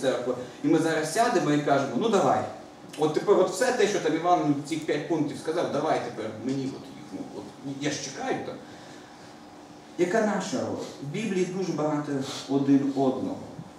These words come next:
Тому я маю себе налаштувати на те, а що я буду робити.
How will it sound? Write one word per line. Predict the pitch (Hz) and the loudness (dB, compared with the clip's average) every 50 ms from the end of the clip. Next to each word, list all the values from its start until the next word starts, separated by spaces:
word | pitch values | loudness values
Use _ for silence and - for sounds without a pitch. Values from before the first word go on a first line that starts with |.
| - - | -4 0
Тому | 170 175 190 202 | 2 4 4 4
я | 202 190 190 | 2 2 2
маю | 196 196 196 202 202 196 190 180 175 160 - - - - | 2 2 2 2 2 4 6 6 6 6 2 -2 -6 -8
себе | - - - 165 156 - 170 185 180 | -10 -6 -6 -4 -2 -2 -2 0 0
налаштувати | 170 156 151 147 139 - - - 170 165 165 185 185 180 175 - 170 151 147 | 2 2 2 2 2 0 -2 -2 -4 -2 0 0 0 0 0 -2 -2 0 0
на | 143 | 0
те, | 143 - 170 160 151 - - - | 0 -2 -4 -4 -4 -4 -6 -8
а | 139 139 | -8 -8
що | - - - - - - 180 170 151 - - 139 139 139 139 139 | -8 -10 -12 -12 -10 -8 -8 -8 -6 -8 -8 -8 -6 -6 -6 -4
я | 156 160 160 139 - - - - - - - - - - - - - - - 113 120 | -6 -6 -6 -6 -8 -8 -10 -12 -14 -18 -20 -20 -20 -20 -20 -20 -20 -18 -16 -12 -8
буду | 107 101 95 - - - - | -8 -6 -6 -8 -8 -10 -10
робити. | - - - - - - | -10 -10 -10 -10 -10 -12